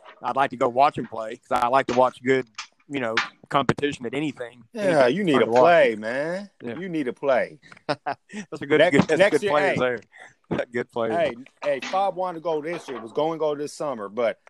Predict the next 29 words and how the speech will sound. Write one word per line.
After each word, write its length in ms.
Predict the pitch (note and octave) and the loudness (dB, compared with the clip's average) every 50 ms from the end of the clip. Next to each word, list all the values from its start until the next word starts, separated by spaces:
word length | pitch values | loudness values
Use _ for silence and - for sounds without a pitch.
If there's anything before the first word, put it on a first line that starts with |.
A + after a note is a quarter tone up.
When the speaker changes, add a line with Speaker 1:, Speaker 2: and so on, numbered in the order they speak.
| - _ | -20 _
Speaker 2:
next 340 | - A#2 C#3+ D#3 D3 - - | 0 2 2 2 2 0 -8
year, 220 | B2+ A2+ G2+ F#2 E2+ | -6 -6 -6 -4 -4
hey, 180 | A2+ A#2+ B2 | -2 -2 -2
Kelso, 380 | - - D3+ C#3 B2 A2+ - A#2 | -2 -2 0 0 0 0 -2 -8
we 140 | G#2 A2+ A#2+ | -8 -8 -8
going. 380 | A#2+ C3 B2+ A#2+ G#2 F#2 F#2 G2 | -8 -6 -6 -6 -6 -8 -10 -8
You 60 | G#2 | -2
gotta 240 | A2+ B2 A#2+ A#2 A2+ | 0 0 0 0 -2
go, 240 | G#2+ A#2 G#2+ G2 F#2 | -2 -2 -2 -2 -4
man. 220 | F#2 F#2 F#2 F#2 F#2 - _ - - - | -8 -12 -14 -14 -16 -18 _ -18 -10 -4
Speaker 1:
Oh, 40 | - - | 2 4
Speaker 2:
You 20 | F#3 F3 | 4 6
Speaker 1:
I'd 120 | - - | 6 6
Speaker 2:
gotta 200 | D3 C#3+ C#3 C#3 | 6 6 6 6
Speaker 1:
go, 40 | B2 | 4
Speaker 2:
go. 120 | - - C3 | 4 4 4
Speaker 1:
yeah. 120 | - B2 A#2+ A#2+ - _ _ _ _ | 4 2 -2 -8 -20 _ _ _ _
Yeah, 240 | - D#3 C#3+ B2+ C3+ | -8 -6 -4 0 0
I'd, 120 | D#3+ F3 | 0 2
I'd 160 | E3+ E3 F#3 F3+ | 0 -2 0 2
go 140 | F#3 E3 | 0 0
just 200 | D3+ C#3 D3 - | 0 -2 -8 -10
to 60 | - C#3 | -6 -6
meet 160 | C#3 C3+ _ | -6 -6 _
people. 280 | - C#3 D3+ - - A2 | -4 -6 -6 -6 -10 -8
Yeah, 140 | A#2 C3 C3+ | -6 -6 -6
for 140 | B2+ - A#2 | -6 -8 -14
sure. 240 | G#2+ - C#3+ D3 B2+ | -14 -12 -12 -6 0
Speaker 2:
Play. 440 | A2 F#3 F3+ F3 D3 A2+ - E2 _ | 4 4 4 4 4 0 -4 -8 _